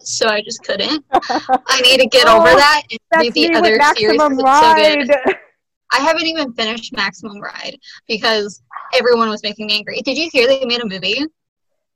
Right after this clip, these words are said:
Speaker 2: I know. I heard about that. See, after movies like Percy Jackson, Lightning Thief, and after, like, Artemis Fowl, I really don't trust adaptations anymore.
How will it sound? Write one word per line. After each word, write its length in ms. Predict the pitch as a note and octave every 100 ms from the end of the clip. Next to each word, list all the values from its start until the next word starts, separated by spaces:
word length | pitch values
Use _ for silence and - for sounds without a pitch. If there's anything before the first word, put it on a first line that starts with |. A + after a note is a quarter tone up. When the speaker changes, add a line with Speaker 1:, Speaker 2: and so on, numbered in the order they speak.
| _ -
Speaker 2:
I 200 | C#4+ D#4
know. 480 | D4+ D4+ D#4 F4 D#4
I 200 | C4+ C4+
heard 360 | - D4+ E4 F4+
about 420 | D#4 C4 B3 B3
that. 300 | A#3+ A3 _
See, 380 | - D4 C#4+ - _ _ _ _ _ C#4
after 680 | D4+ - - G4 F#4 C4+ _ _ _ _ _ C4
movies 500 | C#4 D4+ D4 D4 C#4+
like 260 | C4 B3+
Percy 320 | - D4 C#4
Jackson, 540 | A#3 B3 B3 B3 C#4 B3
Lightning 400 | B3 A#3 C4 B3+
Thief, 480 | - B3+ A#3+ A#3+ A#3 _ -
and 420 | A3 G#3+ G#3+ G#3 - _ _
after, 640 | A#3+ B3 B3 - B3 A#3+ A#3
like, 240 | G3 - -
Artemis 480 | B3 C4 B3+ B3 _
Fowl, 420 | A3+ A3 A3 -
I 80 | A#3+
really 360 | B3+ D#4+ G4+ F4
don't 260 | D#4 B3
trust 360 | - A3+ C4 -
adaptations 800 | A#3+ C4 G#3+ - A3 A#3 C4 B3
anymore. 560 | C4 C4+ C4 C4+ C#4 D4